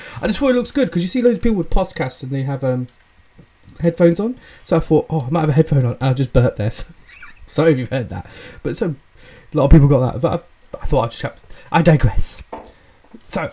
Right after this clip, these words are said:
these two dudes are gonna go fight each other. Now, I'm gonna be honest.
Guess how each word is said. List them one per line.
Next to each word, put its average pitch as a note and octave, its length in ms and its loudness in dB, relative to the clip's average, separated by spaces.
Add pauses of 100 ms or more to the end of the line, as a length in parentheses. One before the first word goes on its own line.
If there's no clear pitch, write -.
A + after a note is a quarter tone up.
these D4 260 4
two C#4 240 0
dudes D3 380 -2
are D3+ 80 2
gonna C#3+ 220 4
go C3+ 180 2
fight B2+ 320 -4
each B2 180 -8
other. G#2+ 200 -8 (960)
Now, C3 380 0 (1500)
I'm F#3 180 0
gonna C4+ 140 2
be C#4 120 0
honest. D#3 680 -6